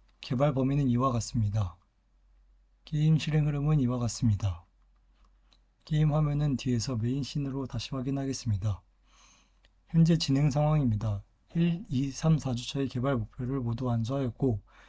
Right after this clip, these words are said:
오 주차에서는 클리어 시 다음 화면을 제작 중에 있어 구십 퍼센트로 책정하였습니다. 주별 커밋 횟수입니다. 영 주차는 리드밋 커밋이고 총 삼십구 회 커밋을 하였습니다. 변경된 목표는 없습니다.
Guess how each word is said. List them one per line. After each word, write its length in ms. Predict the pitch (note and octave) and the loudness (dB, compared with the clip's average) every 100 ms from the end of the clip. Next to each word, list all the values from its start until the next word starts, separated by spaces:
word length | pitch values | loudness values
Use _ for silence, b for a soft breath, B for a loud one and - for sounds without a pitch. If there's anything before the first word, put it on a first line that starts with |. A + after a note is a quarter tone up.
| B B | B B
오 80 | B2 | -8
주차에서는 800 | C3 - E3 C#3+ C#3 C#3 D3 D3+ | -6 0 2 2 0 -2 -2 -2
클리어 340 | - E3 E3+ D#3+ | -2 0 2 2
시 200 | E3 D#3+ | 0 0
다음 260 | C#3 C3+ | -2 -2
화면을 280 | C3 C#3 C#3 | -2 -2 -4
제작 280 | - B2+ - | -4 -6 -6
중에 180 | - B2+ | -2 0
있어 260 | A2 - | 0 -2
구십 260 | C3+ B2 B2+ | -4 -4 -4
퍼센트로 460 | - C3 C3 C#3+ C3 | -4 -4 -4 -2 -4
책정하였습니다. 880 | D#3 - D3 C#3+ B2+ A#2+ G#2 G#2 - _ _ _ _ _ _ _ _ _ _ B B B B B B | -4 -4 -2 -2 -2 -2 0 -2 -6 _ _ _ _ _ _ _ _ _ _ B B B B B B
주별 300 | - C3 D3+ | -4 2 2
커밋 300 | - D#3 D#3+ | 2 2 2
횟수입니다. 680 | D3+ - D3 A#2 G#2 G2+ - - | 0 0 0 0 0 -4 -6 -8
영 120 | B2 C3 | -4 -2
주차는 380 | C#3+ D3+ D3 | -2 -2 0
리드밋 340 | A#2+ G#2+ C3+ C#3 | 0 0 -2 -2
커밋이고 560 | C#3 B2+ A2+ A#2+ A2+ - _ _ _ _ _ _ _ _ | -2 -2 -2 -4 -4 -8 _ _ _ _ _ _ _ _
총 360 | - E3+ E3+ F3+ - | -2 2 2 0 -10
삼십구 520 | - E3 D#3 D#3+ - | -2 0 2 0 0
회 80 | C3 | -2
커밋을 400 | - C#3+ C3+ C#3+ | 0 -4 -2 -2
하였습니다. 640 | C#3 D3 - A2+ G2+ G2+ - _ _ _ _ _ _ _ _ - | -2 -2 0 0 0 -2 -6 _ _ _ _ _ _ _ _ -4
변경된 500 | B2 C3 C#3 D3+ C3+ | -2 0 2 2 2
목표는 540 | A2 - C3+ D3+ E3 C#3+ | -2 -4 -2 -2 -4 -6
없습니다. 640 | A2 - A#2+ G2+ A2 | -6 -2 -2 -2 -4